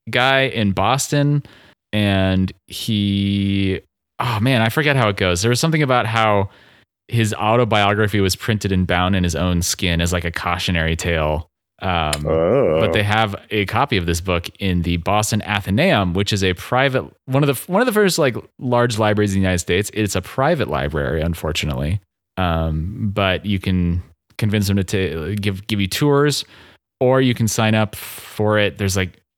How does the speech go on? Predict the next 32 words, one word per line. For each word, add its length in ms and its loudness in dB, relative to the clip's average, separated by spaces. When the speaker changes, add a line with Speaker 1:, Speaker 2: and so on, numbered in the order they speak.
Speaker 1:
kind 160 -2
of 80 0
a 60 0
bonkers 520 -2
expensive 800 -4
fee, 440 -4
and 160 0
the 60 0
people 200 -2
there 160 2
are 40 0
kind 180 -2
of 60 0
assholes. 540 -2
So 180 0
I 20 2
wouldn't 200 0
recommend 320 0
it. 120 -2
Speaker 2:
All 240 4
right. 300 4
Speaker 1:
Yeah. 220 2
They 100 2
made 260 2
fun 180 4
of 80 2
me 160 4
for, 600 2
uh, 320 2
mispronouncing 1120 2
Houghton 640 0
Library. 760 0